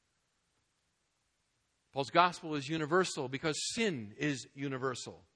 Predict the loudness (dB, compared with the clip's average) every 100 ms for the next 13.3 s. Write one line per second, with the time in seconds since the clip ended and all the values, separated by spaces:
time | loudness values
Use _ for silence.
0 | _ _ _ _ _ 4 10 10 8 6
1 | 8 8 6 2 2 0 -6 -16 -2 2
2 | 2 2 0 0 2 2 2 2 4 6
3 | 4 2 -2 -6 4 6 8 6 10 12
4 | 12 12 8 8 8 8 6 6 10 10
5 | 10 2 -2 -2 -2 -6 4 8 8 6
6 | 0 -10 -20 -8 6 8 8 8 8 8
7 | 4 4 2 6 10 10 8 2 2 4
8 | 4 4 2 -2 -2 4 8 8 6 2
9 | 4 4 4 0 2 2 2 -4 6 10
10 | 10 8 4 4 2 -4 0 2 4 4
11 | 2 4 0 0 -2 0 0 -2 -12 -2
12 | 0 0 0 0 -2 0 0 0 -4 -4
13 | -4 -6